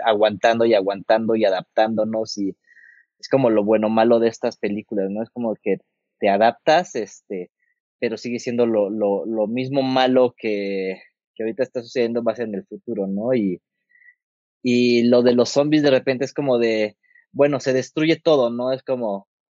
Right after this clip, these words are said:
puede haber un borrón y cuenta nueva ahí, ya como que no hay ataduras a los problemas de la sociedad, ¿no? Por ejemplo, eh, un apocalipsis zombie, pues,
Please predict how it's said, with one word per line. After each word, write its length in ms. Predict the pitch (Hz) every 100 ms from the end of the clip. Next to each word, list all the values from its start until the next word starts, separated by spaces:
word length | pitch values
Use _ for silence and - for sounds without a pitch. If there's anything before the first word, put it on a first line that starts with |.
| _
puede 200 | - 135
haber 240 | 139 139 143
un 160 | 143
borrón 320 | 131 120 127 131
y 60 |
cuenta 380 | - 131 123 123
nueva 300 | 123 117 117
ahí, 220 | 113 113 _ _ _ -
ya 340 | 110 117 117
como 260 | 127 120 104
que 420 | 107 101 101 101
no 200 | 107 113
hay 140 | 120
ataduras 580 | 127 - 113 113 117 117
a 80 | 120
los 200 | 107 95
problemas 460 | 117 104 107 113 113
de 100 | 101
la 100 | 95
sociedad, 460 | - - 104 101
¿no? 160 | 117 113
Por 120 | 113
ejemplo, 540 | 110 117 113 113 98 - _ _ _ _ -
eh, 140 | 104 -
un 280 | 127 139 131
apocalipsis 720 | 117 123 107 113 110 - 117
zombie, 340 | - 117 113 107
pues, 300 | 107 98 -